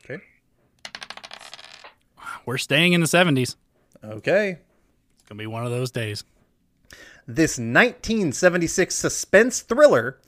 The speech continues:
Speaker 1: starred Dustin Hoffman, Laurence Olivier, and Roy Scheider. In the film, a Nazi war criminal comes to New York City in pursuit of stolen diamonds, and an unwitting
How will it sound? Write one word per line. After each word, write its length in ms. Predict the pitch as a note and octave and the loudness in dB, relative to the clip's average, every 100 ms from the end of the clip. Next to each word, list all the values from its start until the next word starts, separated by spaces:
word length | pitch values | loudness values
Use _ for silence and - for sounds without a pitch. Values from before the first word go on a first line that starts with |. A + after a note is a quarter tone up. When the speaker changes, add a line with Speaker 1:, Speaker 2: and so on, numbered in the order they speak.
| _ | _
Speaker 1:
starred 480 | - - D3+ C3+ G#2+ | -14 2 6 6 6
Dustin 320 | A#2+ A#2 - | 0 -2 -4
Hoffman, 420 | B2+ C#3 - C#3 A2+ | 4 4 6 0 2
Laurence 320 | B2+ A3+ A3 | 2 2 0
Olivier, 520 | C4 D4+ G#3 D3 D3 | 0 2 4 2 4
and 240 | B2+ A#2+ A2+ | 0 -2 2
Roy 240 | E3+ G3+ | 4 4
Scheider. 500 | F#3+ G3+ F3 B2 G#2+ _ - _ _ _ - | 2 4 4 4 -4 _ -20 _ _ _ 4
In 200 | G3 C4+ | 6 6
the 80 | |
film, 420 | C#4 C4 E3 D#3 E3+ | 6 8 8 6 2
a 80 | B2 | 2
Nazi 340 | C#3+ - C#3 | 2 4 0
war 300 | A#2 G3 C4 | 6 10 10
criminal 380 | - D3+ B2 C3 | 8 2 4 0
comes 340 | - G3 A3+ | 0 -2 -2
to 100 | - | -4
New 120 | B2 C3 | -2 2
York 220 | F#3 G3+ | 2 2
City 320 | - E3+ B2 | -2 -2 -2
in 100 | A#2 | -6
pursuit 400 | - - G3+ A3+ | -6 -2 -2 -2
of 120 | C3 - | -6 -8
stolen 440 | - B2+ A#2+ A2 | -2 0 0 0
diamonds, 500 | A#2+ C3 F3 B3 - - - - | 4 6 4 -2 -6 -16 -20 -8
and 140 | B2+ | -2
an 140 | B2 - | -2 4
unwitting 640 | D3 A#3 A#3 C4 D#3 C3+ | 6 6 2 2 2 0